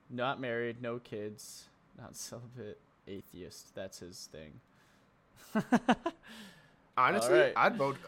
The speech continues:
Speaker 2: I'd vote for Johnny Sins.
Speaker 1: Yeah, 'cause he kinda looks like he's bald.
Speaker 2: Dude, John, I'd vote for Johnny Sins. That man was a, the best doctor, best astronaut, best firefighter.
Speaker 1: <laughs>
Speaker 2: Fuck
Speaker 1: He
Speaker 2: it,
Speaker 1: could
Speaker 2: let's
Speaker 1: do
Speaker 2: put
Speaker 1: it
Speaker 2: him in
Speaker 1: all.
Speaker 2: office. He could do it all.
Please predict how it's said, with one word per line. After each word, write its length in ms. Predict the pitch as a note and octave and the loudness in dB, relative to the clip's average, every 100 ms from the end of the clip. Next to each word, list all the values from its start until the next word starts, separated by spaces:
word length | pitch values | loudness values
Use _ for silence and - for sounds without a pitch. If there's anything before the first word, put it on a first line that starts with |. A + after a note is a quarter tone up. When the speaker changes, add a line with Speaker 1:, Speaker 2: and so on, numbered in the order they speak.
| - | 4
Speaker 2:
I'd 180 | G#3 C4+ | 4 6
vote 200 | C#3 B2 | 2 2
for 120 | B2+ | -2
Johnny 320 | A#2+ A2 G#2+ | -2 -2 -2
Sins. 400 | - G2 D#3 - _ _ _ _ _ - - - - - | -6 -8 -8 -12 _ _ _ _ _ -10 -8 -8 -8 -6
Speaker 1:
Yeah, 340 | B2+ G#2+ A#2+ D3 - | -2 2 2 0 -4
'cause 120 | B2 | -8
he 60 | |
kinda 180 | A#2 C3+ | -6 -6
looks 200 | A#2 G#2 | -6 -6
like 140 | G#2 G#2 | -8 -8
he's 120 | G#2+ G#2+ | -12 -6
bald. 380 | G#2 A2+ A2+ G#2+ - - - - - - E3+ | -2 -2 -2 -6 -12 -20 -20 -20 -14 -8 4
Speaker 2:
Dude, 380 | - F#4+ C3 - C#3 | 6 8 6 0 2
John, 220 | D3+ B2 | 2 2
I'd 180 | G3+ A#3+ | 4 4
vote 200 | G3 C#3 | 2 -2
for 120 | A#2+ | -4
Johnny 340 | C3 B2 A2+ B2+ | -2 0 0 -2
Sins. 360 | - A#2+ E3 - | -4 -6 -6 2
That 220 | D#3 B2 | 4 4
man 280 | A#2+ A2 A2 | 0 -2 -4
was 180 | G#2 | -6
a, 80 | G#2+ G2 - | -8 -12 -4
the 100 | C3 | -4
best 460 | A2 A#2 A2+ G#2+ - | -4 -2 -2 -2 -4
doctor, 500 | - - - C#3 D#3+ _ _ | -4 -4 -8 -6 -8 _ _
best 300 | - F#2+ - | -4 -2 0
astronaut, 880 | A#2 F#2+ - C#3+ C3 C#3 F#3+ E3 C3+ | 0 0 -2 -2 4 4 4 0 -4
best 260 | - - - | -2 -2 -2
firefighter. 1000 | - C3+ C#3+ - - - F#3+ - G#3+ - | 0 2 0 -2 -4 6 6 6 4 2
Speaker 1:
<laughs> 840 | - A3 - F3+ - F3+ - - | 4 2 2 -6 -6 -10 -10 6
Speaker 2:
Fuck 120 | D4 | 6
Speaker 1:
He 60 | C#3 | 6
Speaker 2:
it, 60 | C3+ | 0
Speaker 1:
could 140 | D#3 | 4
Speaker 2:
let's 120 | A3+ | 4
Speaker 1:
do 60 | - | 6
Speaker 2:
put 100 | B3 | 6
Speaker 1:
it 40 | |
Speaker 2:
him 60 | A#3+ | 8
in 60 | A#3 | 8
Speaker 1:
all. 160 | B3+ | 6
Speaker 2:
office. 340 | - - C#3 - | 4 -2 -2 -2
He 60 | |
could 160 | E3 C#4 | -2 0
do 200 | D3+ F3+ | 2 4
it 60 | G#3+ | 4
all. 320 | G#3+ C#3+ - | 4 2 -4